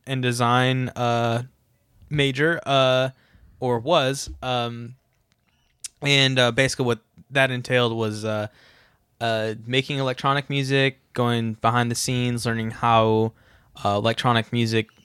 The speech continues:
first came to be, and, like, you know, just production in general, like, everything from, like, uh, audio for film to audio for, uh,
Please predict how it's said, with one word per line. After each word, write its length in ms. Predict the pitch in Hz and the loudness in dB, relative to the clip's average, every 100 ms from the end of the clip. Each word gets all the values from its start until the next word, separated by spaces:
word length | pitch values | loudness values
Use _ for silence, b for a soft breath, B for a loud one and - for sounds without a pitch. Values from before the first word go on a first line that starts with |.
| - | -6
first 240 | - 117 | -2 -2
came 180 | - 117 | -2 -4
to 60 | 104 | -4
be, 640 | 110 160 151 147 143 139 - | 0 2 4 4 2 0 -2
and, 360 | 113 113 107 107 | -4 -2 -4 -4
like, 260 | 104 - | -6 -8
you 60 | 117 | -6
know, 180 | 107 110 | -6 -8
just 240 | - - - | -10 -12 -6
production 580 | 123 127 - 147 143 - | 0 0 0 -4 -4 -4
in 100 | 139 | -2
general, 480 | 117 120 127 123 120 - | 0 2 2 0 -2 -4
like, 300 | 120 113 - | -4 -4 -8
everything 440 | 120 120 123 120 | -4 -2 -2 -4
from, 360 | 117 120 113 113 | -2 -2 -2 -2
like, 160 | 107 107 _ b b b b b b 107 | -4 -6 _ b b b b b b -2
uh, 400 | 98 98 101 - - | -2 0 -2 -6 -2
audio 320 | 117 127 120 | 0 0 -2
for 180 | - 113 | -4 -10
film 560 | - 185 185 180 175 | -2 0 2 2 -2
to 580 | - 135 120 113 110 107 - | -2 0 0 2 -2 -4 -2
audio 480 | 110 117 117 113 110 | -2 2 2 2 -2
for, 640 | - 117 110 107 104 101 | -2 2 2 2 2 -2
uh, 520 | 90 101 98 98 87 | -4 -4 -4 -4 -4